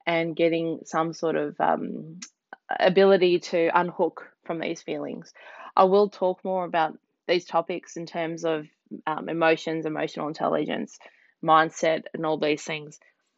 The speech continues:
in upcoming, um, episodes of this, this podcast. But for today, I wanna just to,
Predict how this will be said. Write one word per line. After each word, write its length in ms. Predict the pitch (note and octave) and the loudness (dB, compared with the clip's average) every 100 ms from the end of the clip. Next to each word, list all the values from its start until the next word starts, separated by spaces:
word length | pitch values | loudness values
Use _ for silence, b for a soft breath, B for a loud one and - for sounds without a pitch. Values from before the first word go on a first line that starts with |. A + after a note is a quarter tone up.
| _ _ | _ _
in 140 | E3+ | -2
upcoming, 720 | D#3+ - - E3 D#3+ D#3 D3+ - | -2 -2 -6 -6 -4 -6 -8 -6
um, 420 | - - - D#2 - _ - | -2 -2 -2 -8 -14 _ -2
episodes 640 | F3+ F#3 F#3+ G3 - E3 - | 0 2 2 4 4 2 0
of 160 | E3 | 0
this, 180 | D#3+ D3+ _ | -4 -12 _
this 140 | D#3+ | -12
podcast. 600 | - F#3 F#3+ F3 - - - _ _ _ _ _ _ - _ - _ - | -2 -4 0 0 0 -2 -18 _ _ _ _ _ _ -20 _ -20 _ 2
But 180 | G#3+ | 2
for 80 | G#3 | 2
today, 460 | G3 G#3 G#3+ A3+ A#3 | 0 4 6 6 6
I 80 | G#3 | 2
wanna 280 | G#3 G#3+ | -2 -8
just 380 | G3+ G#3 G3 - _ | -8 -10 -10 -16 _
to, 460 | - G#3 G3 G3 F#3+ | -10 -6 -4 -2 -4